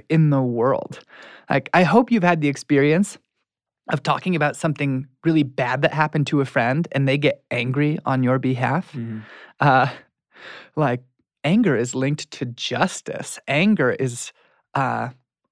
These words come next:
Speaker 1: one way of validating the value of people. Like, "You should not have been treated that way. I am so mad, and I'm not gonna go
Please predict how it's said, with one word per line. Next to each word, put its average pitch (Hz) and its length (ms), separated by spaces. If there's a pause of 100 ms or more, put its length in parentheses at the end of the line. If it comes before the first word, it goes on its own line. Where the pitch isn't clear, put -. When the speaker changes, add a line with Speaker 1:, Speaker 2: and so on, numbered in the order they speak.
Speaker 1:
one 156 320
way 143 240
of 131 200
validating 123 1400 (760)
the 135 220
value 131 800
of 123 240
people. - 480 (140)
Like, 117 320
"You 185 300
should 165 220
not 151 160
have 160 100
been 139 100
treated 156 240
that 107 120
way. 117 120
I 139 160
am 156 120
so 151 320
mad, 135 520
and 120 340 (640)
I'm 190 140
not 175 160
gonna 135 180
go 123 420